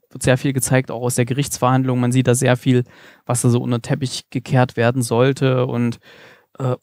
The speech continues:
was nach draußen gegangen ist. Und es ist eine sehr, sehr, sehr lange Sequenz, die aber sehr, sehr, sehr gut ist. Ähm, mit den echten Personen noch dran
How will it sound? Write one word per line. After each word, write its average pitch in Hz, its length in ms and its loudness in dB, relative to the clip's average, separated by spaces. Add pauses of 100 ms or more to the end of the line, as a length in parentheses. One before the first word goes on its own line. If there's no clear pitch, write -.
(120)
was 139 320 -4
nach 127 160 2
draußen 139 380 0
gegangen 131 340 0
ist. 131 200 0
Und 147 440 -4 (400)
es - 180 -4
ist 147 140 -4
eine 143 120 2
sehr, 160 540 4
sehr, 139 440 2
sehr 123 320 0
lange 127 300 0
Sequenz, 131 580 -4
die 123 160 -6
aber 123 180 0
sehr, 139 440 0
sehr, 131 260 2
sehr 123 160 0
gut 131 240 -12
ist. 127 240 -10 (600)
Ähm, 123 600 2 (500)
mit 127 200 0
den 127 320 2 (220)
echten 160 320 -2
Personen 151 480 0
noch 147 160 -2
dran 143 500 -2